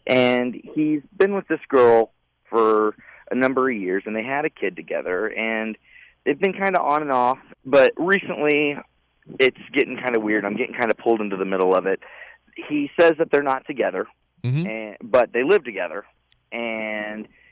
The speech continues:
Speaker 1: like, he visited me recently with his daughter, and we were all hanging out, whatever, and his daughter's six, and, uh, you know, at one point he was asking me about this girl he met at my job,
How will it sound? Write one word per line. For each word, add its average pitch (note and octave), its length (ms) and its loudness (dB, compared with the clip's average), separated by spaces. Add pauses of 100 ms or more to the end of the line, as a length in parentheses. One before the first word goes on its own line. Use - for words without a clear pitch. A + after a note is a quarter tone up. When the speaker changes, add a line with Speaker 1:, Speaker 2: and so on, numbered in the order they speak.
(140)
Speaker 1:
like, A2 420 0
he B2+ 80 -8
visited A#2 440 -4
me A2+ 160 -2
recently G#2+ 720 -2
with G2+ 180 -2
his F2+ 120 -12
daughter, B2 580 2
and G#2 100 -6
we A2 140 -6
were A2 120 -2
all G#2+ 160 0
hanging G2 280 -12
out, F#2+ 200 -8
whatever, G2 440 -2
and G2 100 -8
his G2 120 -14
daughter's A#2 300 0 (120)
six, G2+ 180 0 (500)
and, G#2+ 680 2
uh, F#2+ 380 2 (280)
you D3 140 -2
know, F#2+ 360 0
at F#2 80 -6 (460)
one D#3 300 2
point C3 340 0 (400)
he B2+ 240 2
was A#2 160 -2
asking B2 360 4
me A2+ 40 -2
about G#2+ 320 2
this G#2 180 -4 (200)
girl C3 480 6 (240)
he B2+ 100 -6
met A#2 180 0
at G2+ 60 -8
my G2 160 -2
job, A2 520 2